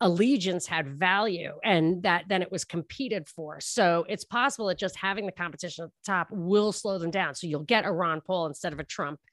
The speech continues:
again, maybe. And then I think in the very long term, you've gotta just keep your seat and keep your soul. And I would try to avoid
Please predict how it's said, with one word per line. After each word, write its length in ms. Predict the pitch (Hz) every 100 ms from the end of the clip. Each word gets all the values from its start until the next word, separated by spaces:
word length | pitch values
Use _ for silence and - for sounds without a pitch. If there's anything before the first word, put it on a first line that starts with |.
| _ _ _ -
again, 540 | 175 180 160 143 135
maybe. 560 | 196 185 180 160 139 139 _ - _
And 180 | - 214
then 240 | 226 226 233
I 80 |
think 220 | 220 262 233
in 80 |
the 80 | 220
very 340 | 180 262 302 240
long 300 | 208 196 180 _ -
term, 280 | 202 208
you've 200 | 208 185
gotta 260 | 202 170 175
just 420 | 170 180 - - - _ _ _ -
keep 200 | 247 196
your 100 | 202
seat 440 | - 220 208 294
and 160 | 247 196
keep 220 | 247 208
your 100 | 220
soul. 600 | - - 190 180 190 233
And 260 | - 180 196
I 120 | 196
would 220 | 196 170
try 200 | - 220
to 80 | 190
avoid 520 | 180 180 180 170 165